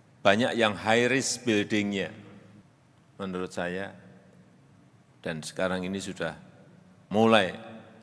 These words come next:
ada sebuah paradigma baru. Kota yang baik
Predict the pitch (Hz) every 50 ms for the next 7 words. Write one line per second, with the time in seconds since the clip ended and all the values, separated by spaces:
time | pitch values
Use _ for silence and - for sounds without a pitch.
0 | - - - - - 78 - - - - 85 85 82 82 - - - 80 87 85
1 | 78 - - 82 - 90 87 85 - - 90 90 90 95 98 107 113 - - -
2 | - _ - - - - - - - _ - _ - - - _ _ _ _ _
3 | _ _ - - _ _ _ _ _ - - _ - _ _ _ _ _ _ _
4 | _ _ _ _ _ - _ _ _ _ _ _ _ - _ - - _ - 95
5 | 90 - - 92 90 90 87 85 82 80 - 85 85 71 64 82 85